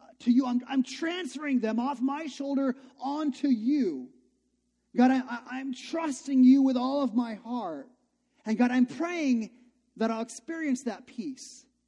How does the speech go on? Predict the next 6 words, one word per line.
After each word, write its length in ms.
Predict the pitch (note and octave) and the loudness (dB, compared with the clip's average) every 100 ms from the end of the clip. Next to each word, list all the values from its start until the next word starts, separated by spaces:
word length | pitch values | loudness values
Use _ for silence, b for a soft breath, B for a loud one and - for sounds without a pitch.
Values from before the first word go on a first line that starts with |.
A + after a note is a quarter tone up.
| _ _ _ _ _ _ - | _ _ _ _ _ _ -14
of 140 | F3 | -4
knowing 300 | G3 C4+ B3+ | 2 2 2
that 240 | G3+ - A#3+ | -2 -8 -4
you're 220 | C#4 C4+ | -2 -2
in 120 | A3+ | -6
control 720 | G#3+ G#3 - C4 G#3 D3 C3+ | -8 -14 -12 -8 -8 -8 -12